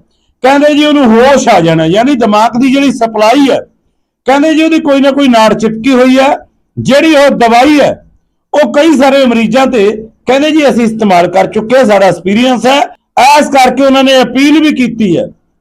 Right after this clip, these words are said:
ਕਹਿੰਦੇ ਜੀ ਸਾਡੀ ਇਹ ਵੀਡੀਓ, ਸਾਡਾ ਇਹ ਸੰਦੇਸ਼ਾ ਰਾਜਵੀਰ ਜਵੰਦਾ ਨੇ ਕਹਿੰਦੇ ਜੀ ਪਰਿਵਾਰ ਤੱਕ ਤਾਂ ਪਹੁੰਚਾਇਆ ਹੀ ਜਾਵੇ, ਪਰ ਪੰਜਾਬ ਦੇ ਉਹਨਾਂ ਡਾਕਟਰਾਂ ਤੱਕ ਵੀ ਪਹੁੰਚਾਇਆ ਜਾਵੇ। ਹੋ ਸਕਦਾ ਕਹਿੰਦਾ ਮੇਰੀ ਗੱਲ ਨੂੰ ਮੰਨ ਲੈਣ, ਕਿਉਂਕਿ ਉਹ ਡਾਕਟਰ ਮਹਾਲੀ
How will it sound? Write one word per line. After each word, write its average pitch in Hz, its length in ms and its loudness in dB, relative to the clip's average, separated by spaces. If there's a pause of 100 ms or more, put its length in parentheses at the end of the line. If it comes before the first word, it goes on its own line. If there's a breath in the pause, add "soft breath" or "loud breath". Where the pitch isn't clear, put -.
(120)
ਕਹਿੰਦੇ 277 260 0
ਜੀ 330 200 2
ਸਾਡੀ 233 340 0
ਇਹ 254 160 2
ਵੀਡੀਓ, 208 600 0 (280)
ਸਾਡਾ 240 360 2
ਇਹ 254 200 2
ਸੰਦੇਸ਼ਾ 220 640 0 (220)
ਰਾਜਵੀਰ 269 480 2
ਜਵੰਦਾ 269 380 2
ਨੇ 311 100 2
ਕਹਿੰਦੇ 294 260 0
ਜੀ 320 200 2
ਪਰਿਵਾਰ 262 540 2
ਤੱਕ 226 180 -2 (100)
ਤਾਂ 247 120 2
ਪਹੁੰਚਾਇਆ 220 580 0
ਹੀ 247 80 0
ਜਾਵੇ, 254 240 2 (540)
ਪਰ 262 180 2
ਪੰਜਾਬ 254 520 0
ਦੇ 262 80 0
ਉਹਨਾਂ 269 220 0
ਡਾਕਟਰਾਂ 226 540 0
ਤੱਕ 262 240 0
ਵੀ 247 120 -2
ਪਹੁੰਚਾਇਆ 214 540 0
ਜਾਵੇ। 220 300 0 (440)
ਹੋ 269 200 2
ਸਕਦਾ 233 340 0
ਕਹਿੰਦਾ 220 280 -2
ਮੇਰੀ 202 240 -2
ਗੱਲ 175 160 0
ਨੂੰ 226 140 -2
ਮੰਨ 254 280 0
ਲੈਣ, 202 240 -2 (520)
ਕਿਉਂਕਿ 254 220 0
ਉਹ 277 180 2
ਡਾਕਟਰ 214 400 0
ਮਹਾਲੀ 220 640 0